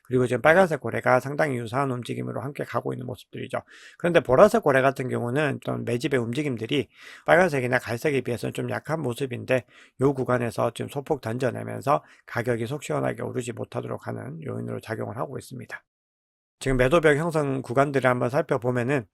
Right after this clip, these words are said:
지금 각종 거래소들에서 지금 구간 상단으로 해서 굉장히 두껍게 형성되어 있는 거를 확인을 할 수가 있습니다.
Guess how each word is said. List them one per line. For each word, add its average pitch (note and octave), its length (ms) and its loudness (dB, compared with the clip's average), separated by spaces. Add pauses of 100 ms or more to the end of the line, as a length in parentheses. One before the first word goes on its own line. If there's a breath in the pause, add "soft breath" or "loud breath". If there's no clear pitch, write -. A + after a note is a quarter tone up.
지금 A#2 200 -4
각종 B2+ 320 -2
거래소들에서 B2 880 2
지금 D3 360 -2
구간 B2 300 -4
상단으로 E3+ 580 0
해서 A2+ 400 -6
굉장히 B2 300 0
두껍게 C#3 500 -2 (100)
형성되어 A#2+ 440 -4
있는 A#2 160 -8
거를 C#3 360 -2
확인을 D#3 260 -4
할 A#2 100 -6
수가 B2 200 -10
있습니다. - 480 -12